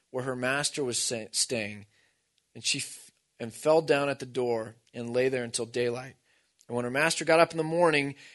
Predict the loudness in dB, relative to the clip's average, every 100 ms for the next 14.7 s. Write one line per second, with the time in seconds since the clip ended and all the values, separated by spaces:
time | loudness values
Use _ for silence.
0 | -6 -2 6 8 8 2 0 4 8 8
1 | 8 6 4 4 0 -4 -12 -16 -2 0
2 | 4 6 6 6 6 6 2 -6 -4 -2
3 | 0 0 0 4 4 6 6 8 8 6
4 | 6 4 0 -4 -4 -4 -4 -4 -8 -16
5 | _ _ _ 4 8 8 6 0 -2 2
6 | 6 6 8 8 6 2 2 2 0 -4
7 | -10 -20 -6 -2 0 0 2 2 4 2
8 | 0 0 -2 -2 2 2 0 -2 -6 -8
9 | _ _ _ _ _ _ _ _ -16 -8
10 | -2 2 2 2 2 2 0 -4 -2 -2
11 | -2 -2 2 6 6 4 -2 -20 _ _
12 | -8 -2 2 2 2 2 0 0 -2 -4
13 | -4 -12 _ _ _ _ _ _ _ -6
14 | -4 -2 2 2 2 -2